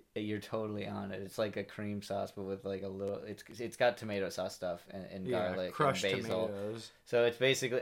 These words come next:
Speaker 1: oh, it's heavy, okay. It's, it's heavy cream,
Speaker 2: Yeah.
Speaker 1: Moscato wine. So it's got, okay, it's got wine in it. That's probably what makes it different than, like, vodka sauce.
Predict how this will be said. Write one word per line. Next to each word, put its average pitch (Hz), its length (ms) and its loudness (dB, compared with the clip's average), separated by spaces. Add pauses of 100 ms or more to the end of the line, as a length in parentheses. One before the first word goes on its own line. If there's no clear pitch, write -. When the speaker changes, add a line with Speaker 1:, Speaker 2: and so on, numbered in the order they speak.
Speaker 1:
oh, 139 100 12
it's 120 140 8
heavy, 135 260 8
okay. 104 400 4
It's, - 280 -6 (200)
it's 104 140 -4
heavy 131 260 4
cream, 110 560 -4 (220)
Speaker 2:
Yeah. 107 160 -8
Speaker 1:
Moscato 120 680 8
wine. 107 340 0
So 120 100 0
it's 107 100 0
got, 120 220 8
okay, 113 260 6
it's 98 100 -2
got - 220 8 (100)
wine 104 380 2
in 101 140 -4
it. - 140 -6
That's 98 160 -4
probably 101 260 4
what 98 180 0
makes 98 220 -2
it 92 100 -10
different 98 320 -4
than, 98 220 -8
like, 95 180 -4
vodka 92 420 -4
sauce. - 400 -8